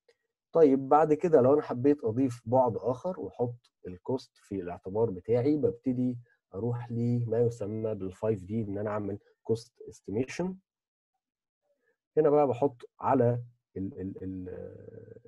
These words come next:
الاليمنتس اللي عندي في الموديل بتاعي او العناصر اللي موجوده في ال-، الموديل بتاعي التكلفه،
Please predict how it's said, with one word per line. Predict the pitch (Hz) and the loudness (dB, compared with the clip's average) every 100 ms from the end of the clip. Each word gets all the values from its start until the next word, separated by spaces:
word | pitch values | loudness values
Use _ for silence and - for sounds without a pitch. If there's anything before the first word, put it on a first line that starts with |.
| - | -20
الاليمنتس | 90 127 135 123 120 107 | -6 0 2 2 0 -4
اللي | 95 | -2
عندي | 110 127 117 | -2 0 -2
في | 107 | -2
الموديل | 95 113 104 | -2 0 -2
بتاعي | 90 107 117 151 98 | -4 -4 -2 0 -2
او | 101 | -4
العناصر | 90 104 123 127 - | -6 -2 0 -2 -4
اللي | 95 98 92 | -8 -6 -6
موجوده | 90 113 120 90 - _ - _ | -6 -2 -2 -2 -8 _ -20 _
في | - | -6
ال-، | 98 98 92 90 92 87 | -6 -4 -8 -8 -10 -14
الموديل | 90 92 120 117 95 | -14 -2 -2 0 -4
بتاعي | 95 117 123 113 117 120 - _ - | -4 0 2 2 0 -4 -8 _ -4
التكلفه، | 113 110 110 - - 110 117 110 110 | -4 -4 -8 -14 -8 -6 -2 -2 -2